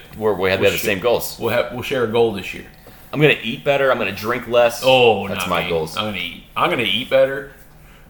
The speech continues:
Speaker 2: but I'm not gonna. I'm gonna probably drink more.
Speaker 1: Oh, I'm drinking
Speaker 2: Water.
Speaker 1: way
Speaker 2: Water.
Speaker 1: less, dude. I'm like, uh, this is actually, uh, these Miller Lites I shared with you
Speaker 2: Yeah.
Speaker 1: are the first of my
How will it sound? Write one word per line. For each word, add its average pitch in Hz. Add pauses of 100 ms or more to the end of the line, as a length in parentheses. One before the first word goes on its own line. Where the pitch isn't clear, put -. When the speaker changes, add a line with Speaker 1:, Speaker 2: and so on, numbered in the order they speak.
Speaker 2:
but 92
I'm 92
not 80
gonna. -
I'm 95
gonna 80 (100)
probably -
drink 87
more. 82 (240)
Speaker 1:
Oh, 82
I'm 90
drinking 107
Speaker 2:
Water. 90
Speaker 1:
way 85
Speaker 2:
Water. 110 (100)
Speaker 1:
less, -
dude. 76 (420)
I'm 101
like, 87
uh, 78
this 95
is 95
actually, 90
uh, 78
these 85
Miller 87
Lites 78
I 82
shared 95
with 80
you 95 (300)
Speaker 2:
Yeah. 110 (120)
Speaker 1:
are 87
the 82
first 80
of 80
my 82